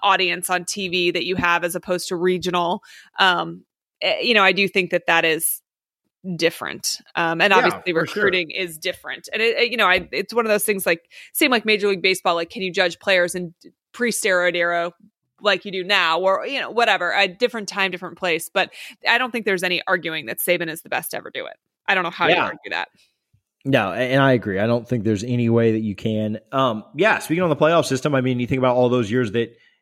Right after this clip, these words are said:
Speaker 2: F S U finished in the top five. How many of those years would they have been in the playoff, right? Like, and it, it's, it's obviously much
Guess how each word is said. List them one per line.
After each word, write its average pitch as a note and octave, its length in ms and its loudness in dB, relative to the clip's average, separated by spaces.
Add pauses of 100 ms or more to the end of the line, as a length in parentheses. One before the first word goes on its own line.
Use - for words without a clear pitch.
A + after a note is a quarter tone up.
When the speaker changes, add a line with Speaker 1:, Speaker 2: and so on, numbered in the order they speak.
(100)
Speaker 2:
F A#2+ 160 0
S B2 180 0
U B2 100 2
finished A#2+ 360 -4
in A#2 60 -8
the G#2+ 80 -6
top A#2 300 0
five. A#2+ 680 2 (540)
How - 300 -4
many B2+ 200 0
of A#2 100 2
those B2 220 4
years A#2+ 220 4
would A2 140 0
they A#2 140 4
have F2+ 340 -2
been A2+ 200 0
in A#2+ 100 2
the A#2 100 -2
playoff, A#2+ 500 0
right? A2+ 180 0
Like, G2+ 260 -4
and G#2 120 -2
it, G2+ 200 -4
it's, - 420 -8
it's A2+ 140 -4
obviously A#2+ 400 2
much G#2 280 0